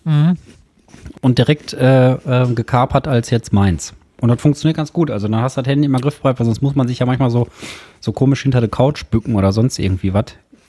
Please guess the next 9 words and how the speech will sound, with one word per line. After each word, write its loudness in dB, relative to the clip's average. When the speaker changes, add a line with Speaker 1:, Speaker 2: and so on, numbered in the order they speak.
Speaker 2:
Wahrscheinlich 2
ist -2
das 0
auch -6
so -2
ein 2
richtiges 0
First-World-Problem -2
und -2